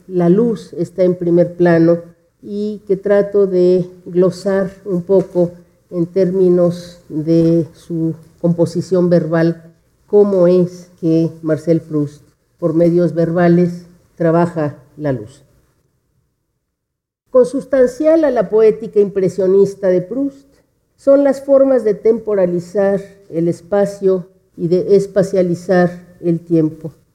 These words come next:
Quizá el vehículo privilegiado para ello sea la luz. Como los pintores impresionistas, Marcel Proust trae la luz al primer plano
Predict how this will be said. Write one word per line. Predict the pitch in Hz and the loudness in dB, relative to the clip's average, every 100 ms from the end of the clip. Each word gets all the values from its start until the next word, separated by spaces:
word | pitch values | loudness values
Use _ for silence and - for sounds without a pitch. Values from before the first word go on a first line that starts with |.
| _ _ _ _ _ _ _ - | _ _ _ _ _ _ _ -14
Quizá | 233 - 294 330 | -12 -2 2 2
el | 302 | 2
vehículo | 226 226 240 - 254 240 226 | 2 2 2 -6 -2 -2 0
privilegiado | 196 185 180 190 - 220 220 214 180 | -2 -2 -2 -8 -2 0 2 0 -2
para | 175 160 160 | -4 -2 0
ello | 175 175 165 170 175 | 2 2 0 -2 -6
sea | - 190 185 175 | -10 -2 0 2
la | 165 151 | 0 0
luz. | 170 165 - _ _ _ _ _ _ _ | -2 -2 -10 _ _ _ _ _ _ _
Como | 190 190 | -4 0
los | 196 196 | 0 0
pintores | 226 208 - 254 277 262 | -4 -2 2 2 2 -2
impresionistas, | 214 190 190 190 190 226 240 - 240 240 240 _ _ _ _ - | -6 -4 -4 -2 0 0 0 -4 -6 -6 -8 _ _ _ _ -6
Marcel | 233 - 302 294 | -6 -2 -2 -2
Proust | 262 277 277 - - | -4 -4 -4 -12 -6
trae | 240 247 262 220 | -2 2 4 4
la | 202 196 | 2 0
luz | 220 262 247 | -2 -4 -6
al | 226 196 | -4 -6
primer | 175 185 214 214 - | -4 -2 -2 -4 -4
plano | 214 214 214 202 | -2 0 0 -4